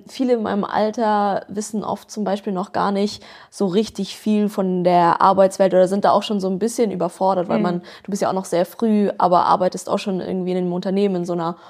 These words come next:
Speaker 1: hohen Stelle. Wie ist es für dich irgendwie auch so diese ganze Verantwortung zu tragen und, ähm, schon wirklich ja so richtig in der Berufswelt drin zu sein? Hast du das Gefühl,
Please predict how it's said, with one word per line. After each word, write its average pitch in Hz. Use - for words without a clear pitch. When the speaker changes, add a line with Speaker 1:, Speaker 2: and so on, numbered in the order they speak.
Speaker 1:
hohen 202
Stelle. 190
Wie 190
ist 190
es 202
für 202
dich 208
irgendwie 185
auch 180
so 185
diese 180
ganze 180
Verantwortung 196
zu 202
tragen 190
und, 180
ähm, 170
schon 202
wirklich 208
ja 185
so 190
richtig 202
in 185
der 185
Berufswelt 180
drin -
zu -
sein? -
Hast 208
du 214
das 190
Gefühl, 214